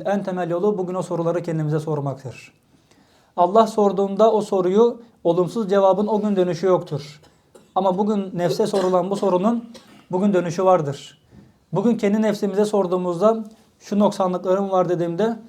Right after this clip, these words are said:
belki on dakika sonra bile onu düzeltme hakkımız olacak. Belki yarın onu düzeltme hakkımız olacak. Ama ne yoktur? Ne yoktur? Allah katında o sorunun bir telafisi yoktur. Burada okumuş olduğum ayeti de, ayeti kerimenin devamını okuyarak inşallah hutbemi bitirmiş olayım.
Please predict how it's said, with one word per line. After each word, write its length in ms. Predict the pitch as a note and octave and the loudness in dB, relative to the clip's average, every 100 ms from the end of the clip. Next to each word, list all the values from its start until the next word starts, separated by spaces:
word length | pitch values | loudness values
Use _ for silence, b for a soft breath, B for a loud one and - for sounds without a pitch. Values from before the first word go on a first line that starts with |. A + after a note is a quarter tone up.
| B B B B - | B B B B 0
belki 360 | G3+ A3 A3+ A3+ | 0 2 2 4
on 180 | A3 | 4
dakika 240 | A3+ G#3 G3+ | 2 2 0
sonra 300 | G#3+ G#3+ G3 | 0 0 0
bile 80 | F#3+ | -2
onu 160 | G3+ | -2
düzeltme 300 | F3+ F#3 F#3+ | 0 -2 0
hakkımız 360 | G3 F#3 F3+ F3 | -4 -4 -6 -2
olacak. 420 | D#3+ C3 B2 - _ | -2 -2 -8 -14 _
Belki 240 | F3 F#3+ F#3 | -6 -4 0
yarın 280 | F#3+ F#3+ F3+ | 2 2 0
onu 260 | F3+ A3 G#3+ - - _ _ B B B | -4 -4 -4 -14 -20 _ _ B B B
düzeltme 340 | D#3 E3 F3 F#3+ | 2 2 2 -4
hakkımız 340 | F3+ F3 D3+ | -6 -6 -2
olacak. 400 | D#3 D3+ A3+ A3+ b b b - | -2 -2 -4 -6 b b b -4
Ama 180 | F#3 | -2
ne 140 | F3+ G#3+ | 0 2
yoktur? 540 | F#3 - A#3 - - _ b b - | 0 -2 -8 -8 -16 _ b b -10
Ne 100 | F#3+ | -4
yoktur? 360 | F#3 D3 G#3+ G#3+ | -2 -2 -6 -6
Allah 300 | - E3+ F#3+ | -4 0 0
katında 320 | D#3 E3+ E3+ F#3 | -2 -6 -6 -8
o 60 | |
sorunun 520 | F3+ E3+ E3 G#3+ G#3+ B B - | -4 -4 -2 -4 -6 B B -4
bir 260 | F3+ G3+ | -4 -4
telafisi 520 | - E3 D#3 D3 D#3+ G3 | -4 0 0 -2 -4 0
yoktur. 540 | D#3+ - C3 - - _ _ B B B B B B B B - | 0 -2 -10 -12 -18 _ _ B B B B B B B B -2
Burada 340 | G3 A3 B3 A#3+ | 4 8 8 6
okumuş 440 | G#3 G#3+ A3+ A3+ | 2 2 2 2
olduğum 260 | A3 A3 A3 | 2 2 2
ayeti 360 | G#3 G3+ G#3 G#3 | 4 4 4 4
de, 80 | |
ayeti 680 | G3+ G#3 G3 G3 F3+ G3+ G#3 | 4 2 0 2 4 4 2
kerimenin 420 | G3+ F#3 F#3 G3+ | 0 0 2 2
devamını 380 | F#3+ F#3+ F#3 G#3 | 6 6 6 4
okuyarak 340 | G3 F#3+ D#3+ D#3+ | 2 2 0 0
inşallah 320 | D#3+ F3+ E3 | -2 -2 -2
hutbemi 280 | D#3+ E3+ F3 | -4 -4 -6
bitirmiş 360 | E3 E3 D#3+ | -6 -8 -4
olayım. 380 | E3 D3+ G#3+ G#3+ | -2 -2 -4 -8